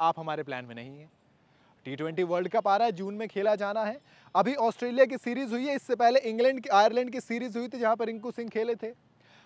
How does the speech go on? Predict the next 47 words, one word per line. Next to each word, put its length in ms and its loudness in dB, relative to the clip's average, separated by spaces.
आयरलैंड 340 -2
की 60 -10
सीरीज 260 -8
में 160 -8
धमाल 440 -2
मचाया 340 -4
था 80 -12
उन्होंने, 460 -10
जो 420 0
सैंतीस 500 -4
अड़तीस 240 -6
रन 180 -8
बनाए 260 -2
थे, 100 -8
आप 180 0
उनको 220 -6
मत 180 -8
देखिए। 320 -14
आप 340 4
वो 220 6
देखिए 300 2
कि 60 -12
कैसे 320 2
पहले 280 2
संभाला, 500 0
कुछ 160 -8
रोके, 460 -2
कुछ 200 -8
बॉल 200 0
रोके, 300 -6
उसके 360 -4
बाद 340 6
जब 160 -2
बाउंड्री 280 0
लगाई, 240 0
तो 140 -4
स्ट्राइक 320 -4
रेट 180 -6
यहां 260 0
से 220 -4
यहां 200 0
पहुंचा 340 -4
दिया। 280 -14
माने, 240 2
रिंकू 340 -2
सिंह 200 -8
को 200 4